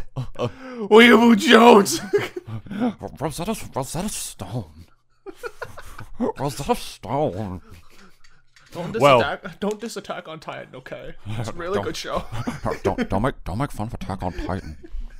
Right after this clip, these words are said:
Speaker 1: okay? It's a, it's a really good
Speaker 2: It's a re-,
Speaker 1: show.
Speaker 2: it's, it's a really good show. <laughs>
Speaker 1: Okay, well, today on the Double D, today on the Double D Experience, um, it, it, I,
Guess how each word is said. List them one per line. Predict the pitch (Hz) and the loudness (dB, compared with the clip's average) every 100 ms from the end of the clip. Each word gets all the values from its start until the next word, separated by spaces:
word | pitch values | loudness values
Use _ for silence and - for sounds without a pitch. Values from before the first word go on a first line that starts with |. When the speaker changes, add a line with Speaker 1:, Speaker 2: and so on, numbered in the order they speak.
| - | -10
Speaker 1:
okay? | 220 95 104 - - - - - - | -2 -2 -2 -8 -4 -4 -4 -8 -10
It's | - - | -12 -10
a, | 90 | -10
it's | - - | -10 -6
a | |
really | 92 120 | -2 0
good | 104 | 0
Speaker 2:
It's | 135 | 0
a | |
re-, | 123 | 0
Speaker 1:
show. | |
Speaker 2:
it's, | 104 - | -2 -4
it's | - | -8
a | 123 | -6
really | 127 170 | -4 -6
good | - 135 | -8 -12
show. | - - 143 - - | -12 -12 -10 -10 -10
<laughs> | - | -8
Speaker 1:
Okay, | 123 120 113 98 | -6 -4 -6 -4
well, | 107 107 92 _ _ _ | -4 -4 -6 _ _ _
today | 208 135 147 | 4 6 6
on | 139 | 4
the | |
Double | 127 123 | 2 0
D, | 120 127 113 - 120 - | 0 -2 -2 -8 -20 -10
today | - 151 | 0 2
on | 170 147 | 2 2
the | |
Double | 147 139 | 2 2
D | 135 | 0
Experience, | 131 - 131 123 117 113 | -2 -2 -2 0 -2 -2
um, | 113 107 104 98 95 - - _ _ _ _ _ _ _ _ _ - | 0 0 -2 -6 -12 -18 -20 _ _ _ _ _ _ _ _ _ -10
it, | 143 160 170 196 | -2 0 0 -2
it, | |
I, | 170 | -2